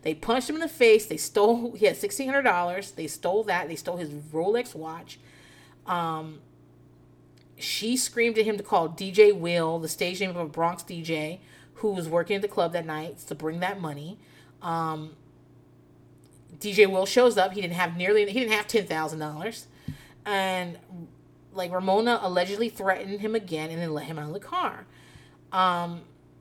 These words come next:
and they leave. <laughs> So they're investigating. The thing is that she's also,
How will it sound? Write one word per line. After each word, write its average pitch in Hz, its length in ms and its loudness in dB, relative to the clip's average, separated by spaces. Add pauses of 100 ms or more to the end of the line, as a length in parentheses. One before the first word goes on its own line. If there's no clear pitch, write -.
(2000)
and 185 100 -4
they 185 100 2
leave. 226 500 0 (1400)
<laughs> - 100 -4 (220)
So - 200 6
they're 254 200 12
investigating. 160 760 0 (400)
The 262 100 6
thing 427 220 10
is 285 220 6
that 247 140 6
she's 285 240 4
also, 208 560 -2